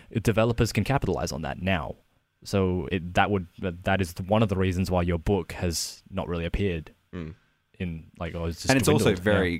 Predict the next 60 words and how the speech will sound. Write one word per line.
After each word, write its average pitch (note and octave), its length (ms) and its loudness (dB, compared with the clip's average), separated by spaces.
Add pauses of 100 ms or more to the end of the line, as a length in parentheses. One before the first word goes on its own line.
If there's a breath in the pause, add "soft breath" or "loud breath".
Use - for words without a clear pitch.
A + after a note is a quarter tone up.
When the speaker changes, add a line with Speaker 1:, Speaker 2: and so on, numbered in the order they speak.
Speaker 3:
cool B2 400 0
when G2 200 0
they F#2 120 0
take - 360 -2
the B2+ 60 0
rules F#2+ 380 0
that - 140 -2
have F2 100 -2
been F2 140 -4
set G2+ 180 0
up F2 300 -2
in F#2+ 100 -2
the E2+ 80 -4
previous G#2+ 380 -2
part F2+ 260 0
of - 80 -18
the D#2+ 100 -8
game E2 300 -2 (320 loud breath)
and G2 140 2
then F#2 160 0
kinda F2 200 -2
twist - 360 -4
them D#2 260 -4
Speaker 1:
Yeah. B2+ 220 6
Speaker 3:
as F#2+ 100 0
well. F2 340 0 (300 loud breath)
So, A2 240 2
you G2 320 2
know, G2 100 0
there's G2 200 0
games, G2+ 440 0
for - 160 -4
example, F2+ 300 -2
like E2+ 160 0
Undertale, A#2 500 2
which F2 160 -4
is F#2 120 -2
a E2+ 40 0
new F2+ 140 0
game E2+ 240 0
that's D#2 160 -6
kinda E2 220 -6
come E2+ 200 -6
out, E2 200 -4 (240 loud breath)
and F#2+ 80 0
it - 100 -6
takes - 300 -2
that - 180 0
sort F#2 160 -2
of E2+ 80 -10
classic F#2 480 -2
snes F2 420 -2
era F2+ 420 0 (120)
R F2 140 2
P F#2 100 -2
G G#2+ 280 2
sort F#2 180 -4
of D#2 160 -4
game, E2 260 -2 (380 loud breath)
and G2 320 2